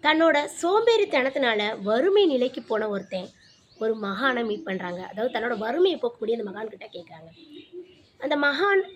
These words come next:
அவங்கிட்ட கொஞ்ச நேரம் பேசிட்டே இருக்காருங்க. அப்படி பேசிட்டு இருக்கும்போது அவருக்கு புரியுது, இவன் ரொம்ப சோம்பேறித்தனமா இருக்கான் அப்படின்றத புரிஞ்சுக்கிறாங்க. புரிஞ்சுக்கிட்டு அவங்கிட்ட ஒரு கதையை சொல்ல ஆரம்பிக்கிறாங்க. அதாவது ஒரு மரங்கொத்தி பறவை மரத்தை கொத்திக்கிட்டே இருக்குங்க.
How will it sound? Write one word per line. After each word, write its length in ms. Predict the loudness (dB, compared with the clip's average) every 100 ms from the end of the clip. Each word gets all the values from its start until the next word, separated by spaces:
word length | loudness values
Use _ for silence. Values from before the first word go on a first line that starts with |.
| -4
அவங்கிட்ட 360 | 0 2 2 0
கொஞ்ச 200 | 0 0
நேரம் 180 | -4 -4
பேசிட்டே 480 | -4 -6 -8 -8
இருக்காருங்க. 260 | -6 -10 -10
அப்படி 220 | -12 -10 -6
பேசிட்டு 320 | -6 -6 -8
இருக்கும்போது 520 | -8 -10 -8 -8 -10 _ _ _
அவருக்கு 460 | -6 -4 -6 -6 -4
புரியுது, 160 | -4
இவன் 240 | -4 -4 -6
ரொம்ப 240 | -4 -4 -2
சோம்பேறித்தனமா 520 | -4 -4 -6 -4 -6
இருக்கான் 240 | -6 -8
அப்படின்றத 300 | -10 -14 -12 -10
புரிஞ்சுக்கிறாங்க. 440 | -10 -10 -14 -14 -18 _ _ _ 0
புரிஞ்சுக்கிட்டு 520 | 2 2 0 -4 -6 -4
அவங்கிட்ட 480 | -2 0 -2 -4 -2
ஒரு 200 | -2 -4
கதையை 340 | -10 -6 -4 -4
சொல்ல 260 | -6 -6
ஆரம்பிக்கிறாங்க. 640 | -6 -6 -10 -12 -14 -14 -16 -20 _ _ -8
அதாவது 340 | 2 2 6
ஒரு 180 | 4 6
மரங்கொத்தி 500 | 4 4 4 0 -2
பறவை 320 | -2 -2 -2 -6 -10 _
மரத்தை 360 | -8 -6 -4 -6
கொத்திக்கிட்டே 560 | -8 -10 -8 -2 0 0
இருக்குங்க. 300 | -2 -12